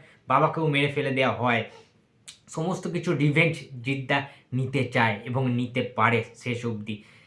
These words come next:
একটা রিভেঞ্জ স্টোরি তো এটা বটেই, এবং সবাই যে প্রতিশোধ নেওয়া, ঠিক আছে?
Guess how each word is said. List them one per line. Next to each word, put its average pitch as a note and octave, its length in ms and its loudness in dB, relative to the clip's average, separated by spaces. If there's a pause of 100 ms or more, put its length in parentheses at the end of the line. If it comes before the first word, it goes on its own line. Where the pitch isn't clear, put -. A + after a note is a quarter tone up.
(260)
একটা D3 220 -2
রিভেঞ্জ D3+ 380 4
স্টোরি E3 400 0
তো D#3 140 2
এটা D3+ 140 2
বটেই, B2+ 520 -2
এবং B2+ 200 -2
সবাই C3+ 420 0
যে D3+ 120 -2
প্রতিশোধ D3+ 580 -2
নেওয়া, A#2+ 360 0 (500)
ঠিক F3+ 160 0
আছে? D3 300 0